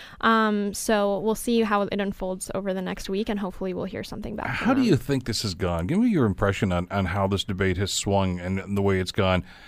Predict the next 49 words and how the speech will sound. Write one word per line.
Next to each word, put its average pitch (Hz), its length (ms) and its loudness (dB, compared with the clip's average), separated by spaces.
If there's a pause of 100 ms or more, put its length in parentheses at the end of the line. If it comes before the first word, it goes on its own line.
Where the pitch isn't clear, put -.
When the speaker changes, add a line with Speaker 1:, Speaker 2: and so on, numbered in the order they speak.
(220)
Speaker 2:
Uh, 127 180 4
it's 143 160 -2
characterized 139 600 6
by 110 240 6
the 104 180 0
supporters 123 640 6
of 92 120 2
L 90 140 6
R 85 140 4
T 95 300 0 (400)
that, 113 180 6
you 127 80 0
know, 120 140 4
here's 160 320 -2
a 113 60 4
city 147 280 4
that's 107 180 0
just 127 180 -2
been 117 120 4
given 110 240 4
a 92 40 2
billion 117 380 6
dollars. 92 300 4
Well, 101 280 4
they 104 100 2
don't 90 140 2
have 87 100 0
the 85 80 2
money, 98 240 4
but 98 160 0
in 110 100 2
other 117 160 6
words, 107 240 6 (240)
we'll 143 220 8
build 139 340 8
this 104 160 4
for 98 240 2
you, 107 120 4
we'll 123 180 6
pay 139 260 2
for 117 140 -4
this, 90 320 -4 (260)
and 113 220 6
you 123 80 6
guys 120 260 6
can 110 140 0
benefit 113 380 2
from 87 180 -4
this. 69 260 -10